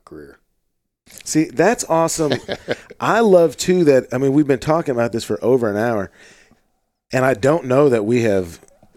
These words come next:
Speaker 2: sufficiently quantified, like, what is it about them that's so compelling? I like that because it is, there's something beyond,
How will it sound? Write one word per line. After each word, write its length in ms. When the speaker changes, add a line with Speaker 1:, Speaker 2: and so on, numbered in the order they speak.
Speaker 2:
sufficiently 760
quantified, 760
like, 160
what 400
is 180
it 80
about 380
them 240
that's 220
so 400
compelling? 640
I 140
like 360
that 240
because 300
it 180
is, 320
there's 200
something 400
beyond, 680